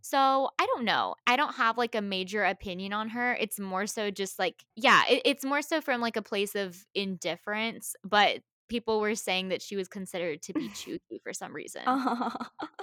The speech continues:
Speaker 2: Okay, so let me explain. So, the Met Gala, it was themed in America, a lexicon of fashion. So, a lot of people, for example, Billie Eilish did, like, a very, I believe, um, Marilyn Monroe look with her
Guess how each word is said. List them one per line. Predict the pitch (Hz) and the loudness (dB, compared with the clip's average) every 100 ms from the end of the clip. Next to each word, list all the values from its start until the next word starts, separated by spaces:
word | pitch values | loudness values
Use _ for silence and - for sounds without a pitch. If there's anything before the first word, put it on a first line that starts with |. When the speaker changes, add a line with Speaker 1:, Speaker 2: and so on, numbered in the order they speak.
| - - - - - - | -10 -10 -10 -14 -4 0
Speaker 2:
Okay, | 247 190 165 | 2 2 2
so | - | -2
let | 226 220 | -2 0
me | 277 | 0
explain. | 285 - 214 185 170 175 214 - - - | -2 -4 0 0 0 -4 -8 -14 -20 -4
So, | - 233 226 226 | 4 8 10 8
the | 226 | 4
Met | 226 240 302 | 2 2 4
Gala, | 233 202 202 196 196 - - | 6 6 8 8 6 4 2
it | 226 220 | 2 4
was | 240 | 2
themed | - 254 240 233 - | 0 -2 -2 -2 -2
in | 254 | 0
America, | 247 202 202 208 196 | 2 0 0 2 2
a | 196 | 2
lexicon | 196 220 - 202 185 | 0 -2 -6 -4 -2
of | - | 2
fashion. | 262 269 - 156 - | 2 2 -2 -6 -6
So, | 208 | -4
a | |
lot | 202 196 | 2 2
of | 202 | 2
people, | 202 190 | -4 -4
for | 185 | -2
example, | 185 208 196 185 | -4 -4 -4 -4
Billie | 185 175 - | -4 -4 0
Eilish | 254 277 277 269 | 0 0 -2 -2
did, | 214 | -4
like, | 196 190 | -4 -4
a | |
very, | 190 190 185 185 185 - - - | -4 -4 -2 -2 -4 -8 -14 -8
I | 196 | -4
believe, | 196 196 196 190 190 | -2 -2 0 -2 -2
um, | 190 185 175 170 190 220 _ _ _ _ _ | -2 0 0 -4 -8 -14 _ _ _ _ _
Marilyn | 208 196 202 196 | -2 0 0 0
Monroe | 185 185 175 185 | -2 0 2 2
look | 214 381 - | 2 0 -4
with | 202 190 | -6 -4
her | 196 185 180 175 | 0 2 2 0